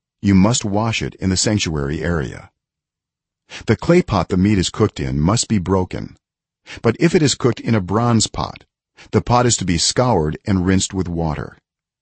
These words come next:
Any male in a priest's family may eat it.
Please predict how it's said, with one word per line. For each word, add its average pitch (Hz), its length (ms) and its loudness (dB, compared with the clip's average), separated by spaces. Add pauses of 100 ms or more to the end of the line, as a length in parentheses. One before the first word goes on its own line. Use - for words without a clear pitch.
(580)
Any 120 220 6
male 87 400 4
in 92 160 -2
a 82 40 0
priest's - 340 -2
family 73 460 -2
may 82 160 0
eat 101 260 -4
it. - 180 -10